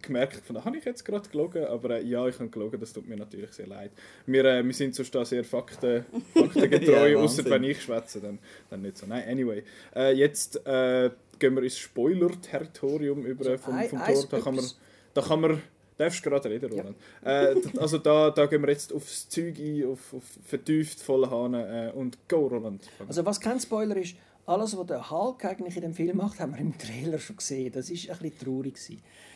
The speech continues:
Speaker 3: Er macht eigentlich nicht viel mehr, als er im Trailer schon gemacht hat.
Speaker 1: Er tut einmal ein bisschen trötzeln wie ein kleines Kind, das habe ich mega herzig
Speaker 3: Genau, aber er,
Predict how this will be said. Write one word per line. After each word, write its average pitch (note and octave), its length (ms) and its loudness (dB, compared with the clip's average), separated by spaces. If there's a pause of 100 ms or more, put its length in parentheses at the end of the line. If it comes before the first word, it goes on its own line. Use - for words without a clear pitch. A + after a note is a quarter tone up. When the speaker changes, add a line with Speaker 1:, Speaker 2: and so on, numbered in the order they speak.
(140)
Speaker 3:
Er D3 120 -6
macht E3 240 -4
eigentlich D#3+ 120 -2
nicht F3+ 160 -2
viel F#3+ 100 -4
mehr, F3 160 0
als D3+ 140 0
er D3+ 60 -6
im C#3 120 -6
Trailer C3+ 320 -6
schon - 160 -16
gemacht A#2 380 -8
hat. G#2+ 80 -16 (560)
Speaker 1:
Er - 80 -8
tut F3 220 2
einmal C#3 180 0
ein C3+ 60 0
bisschen C3 200 -2
trötzeln B2 440 -4
wie A#2 60 -6
ein B2 60 -6
kleines A#2 460 -8
Kind, A2 240 -10
das - 80 -16
habe A2 120 -10
ich - 60 -20
mega G2+ 200 -16
herzig C#3 200 -14
Speaker 3:
Genau, B2+ 200 -2
aber A#2+ 160 -6
er, C3+ 240 -4